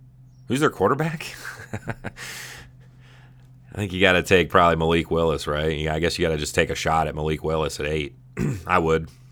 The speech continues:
I'm not, like I said, I'm not sold on him, but I don't know what else you do if you're the Falcons. They traded Matt Ryan. I don't even know who their quarterback is right now, and they probably believe in somebody, right? Somebody's sitting there like, "Oh, we believe in this guy." And it's probably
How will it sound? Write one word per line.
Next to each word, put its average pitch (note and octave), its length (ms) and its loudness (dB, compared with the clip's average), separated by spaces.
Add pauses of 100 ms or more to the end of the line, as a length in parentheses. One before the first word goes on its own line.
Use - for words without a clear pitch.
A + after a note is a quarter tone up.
(720)
I'm G2 140 -2
not, G2 180 4
like F#2+ 280 4
I B2+ 40 4
said, A2+ 180 4
I'm F2 80 6
not F2+ 160 2
sold G2+ 320 6
on D#2 180 2
him, E2 140 -2
but D#2 220 -4 (920)
I F2 100 -4
don't F2 100 -4
know E2 100 -2
what E2 100 0
else D#2+ 180 -2
you E2+ 80 -6
do E2 240 -2
if D2+ 100 -8
you're D#2+ 100 -4
the D2 60 -8
Falcons. D#2+ 400 -2
They D2+ 80 -4
traded F2 280 -2
Matt D#2 220 -4
Ryan. D#2 320 -4
I D#2+ 60 -4
don't D#2+ 100 -4
even D2 100 -8
know D2+ 100 -4
who D#2+ 60 -4
their D2+ 100 -6
quarterback D2 420 -4
is D2 140 -8
right D2 140 -4
now, C#2+ 160 -6
and D2 80 -8
they D2+ 60 -8
probably D#2 220 -2
believe D2+ 360 -6
in C#2 120 -10
somebody, C#2 440 -8
right? C#2+ 280 -8
Somebody's D2+ 240 -6
sitting D#2 240 -6
there D2 160 -8
like, C#2+ 140 -8
"Oh, E2+ 280 -2
we E2+ 80 -8
believe E2+ 240 -6
in F2 80 -10
this F2+ 140 -10
guy." D2 300 -6
And C#2 100 -10
it's C#2 100 -16
probably C#2+ 380 -6